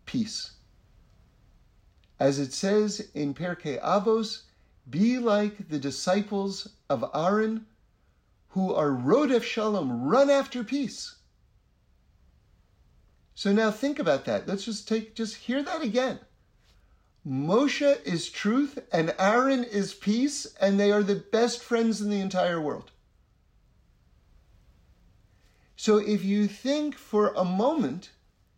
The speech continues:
if you think for a moment that these two things are absolutely irreconcilable, that we're never going to have truth and peace at the same time,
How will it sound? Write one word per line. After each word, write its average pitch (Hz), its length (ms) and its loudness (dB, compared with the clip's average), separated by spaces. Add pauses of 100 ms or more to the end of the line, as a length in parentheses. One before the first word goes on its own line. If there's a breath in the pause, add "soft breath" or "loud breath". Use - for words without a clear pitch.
(240)
if 180 140 0
you 214 120 4
think 269 300 -2
for 233 260 0
a - 140 0
moment 190 560 0 (720)
that 185 300 4
these 254 300 2
two 254 200 -4
things 262 320 -2
are 208 100 2
absolutely 226 920 0
irreconcilable, 226 1200 0 (520)
that 202 180 6
we're 214 120 6
never 254 400 4
going 262 360 2
to 247 140 0
have 233 260 0
truth 262 280 -4
and 247 140 0
peace 247 240 -2
at 233 140 0
the 247 100 -4
same 240 320 0
time, 247 440 2